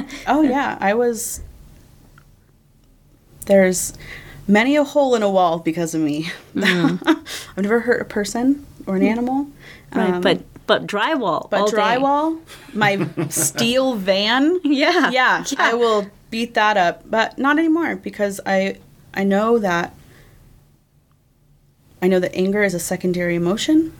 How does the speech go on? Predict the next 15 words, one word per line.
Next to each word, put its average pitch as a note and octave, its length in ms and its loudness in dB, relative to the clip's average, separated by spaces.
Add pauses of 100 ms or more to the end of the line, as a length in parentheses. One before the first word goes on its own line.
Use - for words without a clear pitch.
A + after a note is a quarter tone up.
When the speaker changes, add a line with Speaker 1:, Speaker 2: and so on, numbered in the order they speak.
(320)
Speaker 2:
and F#3+ 80 -2
if - 80 -4
I'm F#3 120 0
angry, G#3+ 380 4
it's G3+ 100 -2
because F3 480 -2
there's E3+ 180 -2
something F#3+ 300 2
else E3+ 180 -2
going E3+ 280 -4
on. F3 260 -4
I'm E3 400 -2 (240)
jealous, - 380 -6
or E3 180 -6
I'm D#3+ 400 -6